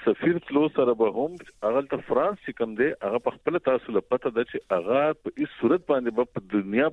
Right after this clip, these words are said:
په، په نړۍ په کچ باندې به هغه کله هم د خپله بې عزتي به دا برداشت به نه کړي چې تاسو دې ما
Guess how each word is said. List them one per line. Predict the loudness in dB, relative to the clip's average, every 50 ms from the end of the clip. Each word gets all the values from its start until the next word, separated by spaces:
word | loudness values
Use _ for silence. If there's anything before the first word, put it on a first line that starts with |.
| 2
په، | 0 0 0 -4 -14 -18 -20 -20 -20 -10 _ -4
په | -2 0
نړۍ | 2 2 2 2 2 2
په | 2 2 2 2 -2 -4 -4 -4
کچ | -4 -4 -2 -2
باندې | -2 -2 -2 -4 -6
به | -6 -4 -4
هغه | -4 -4 -2 0 2
کله | 2 2 2 0
هم | -2 -2 0 0
د | 0 0
خپله | 0 -2 -2 -2 -2
بې | -2 -4 -2
عزتي | -2 -2 -2 0 2
به | 2 2
دا | 2 0 0
برداشت | -2 0 0 0 0 0 -2 -6
به | -4 -4 -4
نه | -4
کړي | -4 -6 -4 -2
چې | -2 2 2
تاسو | 2 2 2 0 -4
دې | -4 -2 -2
ما | -2